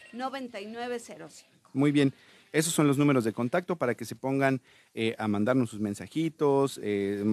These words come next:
Speaker 2: pueden mandarnos también, eh, mensajes de audio o su llamada. Por aquí también en Facebook Live nos escribe Alejandro, no sé si es Alejandro o Alejandra Candia.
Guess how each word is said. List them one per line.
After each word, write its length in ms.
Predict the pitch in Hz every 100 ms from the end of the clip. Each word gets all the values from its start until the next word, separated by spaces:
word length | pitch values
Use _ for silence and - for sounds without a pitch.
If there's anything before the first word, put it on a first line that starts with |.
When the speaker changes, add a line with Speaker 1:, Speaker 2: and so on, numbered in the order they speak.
| 101
Speaker 2:
pueden 200 | 123 123
mandarnos 400 | 110 110 113 104
también, 400 | 104 104 104 92
eh, 320 | 101 90 87 82
mensajes 500 | 98 101 104 101 90
de 80 | 98
audio 500 | 127 143 135 139 143
o 240 | 98 101 98
su 140 | 98
llamada. 440 | 101 104 107 92 - _ _
Por 100 | -
aquí 160 | 127 147
también 280 | 156 156 151
en 120 | 139
Facebook 380 | 160 143 139 135
Live 200 | 139 143
nos 500 | 127 127 123 123 123
escribe 480 | 110 - 123 123 117
Alejandro, 880 | 113 107 104 - 123 127 123 139 139 123
no 140 | 107
sé 160 | - 98
si 140 | 104
es 100 | 98
Alejandro 460 | 98 101 143 147 139
o 80 | 107
Alejandra 440 | 107 147 135 135
Candia. 400 | 151 165 170 185